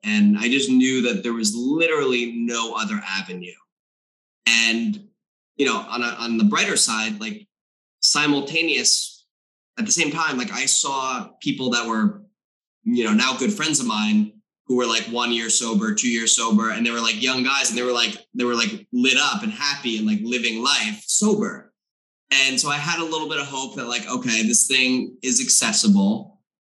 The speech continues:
I just, you know, now I feel like, I feel like if I don't get it now, like, it's over.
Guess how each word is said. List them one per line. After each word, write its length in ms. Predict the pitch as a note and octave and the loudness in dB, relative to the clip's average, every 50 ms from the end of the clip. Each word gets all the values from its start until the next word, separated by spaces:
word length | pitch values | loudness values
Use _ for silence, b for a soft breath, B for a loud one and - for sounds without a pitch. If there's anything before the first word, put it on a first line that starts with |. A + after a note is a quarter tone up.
| _ - | _ -2
I 140 | A2+ B2+ B2 | 0 0 2
just, 420 | B2+ B2+ - - - - - - - | 2 2 2 0 -2 -4 -10 -10 -6
you 120 | C3 A#2+ | -2 0
know, 80 | A2+ A2+ | 0 2
now 320 | A2+ A2+ A#2 A#2+ B2 B2 | 2 2 2 2 0 0
I 100 | B2 B2 | -2 -2
feel 280 | B2 - - B2+ B2 B2 | -4 -4 -2 -2 0 0
like, 360 | A#2+ A#2+ G#2+ G2+ G2+ G2+ - - | 0 0 0 0 -2 -4 -8 -6
I 60 | B2 | -4
feel 100 | B2+ C#3+ | -2 0
like 100 | C#3 C3+ | 0 0
if 100 | C#3 C3+ | 0 0
I 40 | C3 | 0
don't 160 | B2+ B2+ A2+ | 0 0 0
get 120 | B2 A#2 | 0 0
it 100 | A#2 A2+ | 0 -2
now, 300 | A#2 B2 B2+ B2+ A#2+ A2+ | -2 -2 -2 -2 0 0
like, 220 | G#2+ G#2 G#2 G2+ G#2+ | 2 2 2 2 0
it's 140 | G#2+ G2+ B2 | 0 -2 -2
over. 360 | B2 A#2 G#2 E2 - - - | -2 -2 -4 -6 -8 -12 -20